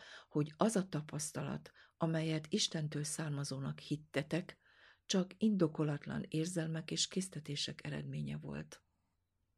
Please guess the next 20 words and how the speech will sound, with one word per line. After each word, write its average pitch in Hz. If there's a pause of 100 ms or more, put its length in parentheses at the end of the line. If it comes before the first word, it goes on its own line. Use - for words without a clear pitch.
(600)
Elfogadásuk 160
után 156 (360)
ezek 190
a 160
gondolatok, 151 (180)
mondta 151
Ellen 147
White, 143 (540)
kezdenek 160
elfogadhatónak 151
tűnni, 143 (560)
és 170
akkor 160
azok, 185 (240)
akiknek 185
nagyobb 175
tudásuk 151
kellene, 147
hogy 139
legyen, 147